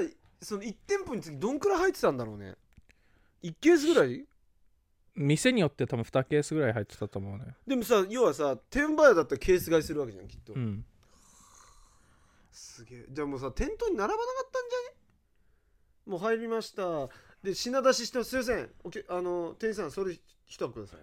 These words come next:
Speaker 2: あー、それある、ありえるかもね。
Speaker 1: でしょ？品出ししてる最中に。
Speaker 2: はい。で、その翌日行ったら、
Speaker 1: あ、あ、
Speaker 2: なんか、手書きの味噌菌売り切れみたいな札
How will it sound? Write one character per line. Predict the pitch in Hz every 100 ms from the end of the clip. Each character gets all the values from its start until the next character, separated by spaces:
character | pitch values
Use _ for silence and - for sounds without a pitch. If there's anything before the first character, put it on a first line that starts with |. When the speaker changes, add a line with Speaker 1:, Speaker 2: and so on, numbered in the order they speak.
| -
Speaker 2:
あ | 127 131
ー、 |
そ | 135 160
れ | 165
あ | 156
る、 | 165 -
あ | 135
り | 160
え |
る | 160 160
か |
も | 101
ね。 | 101
Speaker 1:
で |
し | 101 226
ょ？ |
品 | 226
出 | 220
し | 196
し |
て | -
る | 202
最 | 220 165
中 | 135
に。 | 110
Speaker 2:
は |
い。 | 107 -
で、 | 127
そ | 139
の |
翌 | 143 160 190
日 | 180 185 185
行 |
っ | -
た | 180
ら、 | 151
Speaker 1:
あ、 |
あ、 |
Speaker 2:
な | 120
ん | 120
か、 | 110
手 | 104 - 131
書 | 127
き | -
の | 127 117
味 | 113
噌 | 123 127
菌 | - 120 117
売 |
り | 113 117
切 | -
れ | 113
み | 107 110
た | 104
い | 95
な | 98 107
札 | -